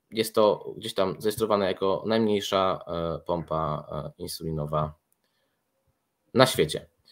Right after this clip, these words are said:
Ale idąc, e, dalej, można sobie porównać, że, em, na wizualizacji, że faktycznie, e, no, droga, którą przeszły pompy insulinowe,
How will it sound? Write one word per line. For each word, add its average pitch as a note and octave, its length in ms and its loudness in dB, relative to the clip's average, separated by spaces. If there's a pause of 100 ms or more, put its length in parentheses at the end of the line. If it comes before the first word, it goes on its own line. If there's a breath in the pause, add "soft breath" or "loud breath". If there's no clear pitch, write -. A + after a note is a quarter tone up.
(260 soft breath)
Ale D3+ 280 8
idąc, C3+ 560 4
e, A2+ 520 6
dalej, A2 400 6
można G#2+ 200 -2
sobie A2 180 0
porównać, G2+ 540 2
że, G2+ 600 2
em, G2 800 -2 (240)
na G2 160 2
wizualizacji, G2+ 840 -2
że G#2+ 120 -4
faktycznie, - 760 -2 (100)
e, G2 440 -2 (720)
no, A2 260 0
droga, B2+ 320 6
którą G#2 220 0
przeszły - 240 -6
pompy F3 340 4
insulinowe, F#2 600 -2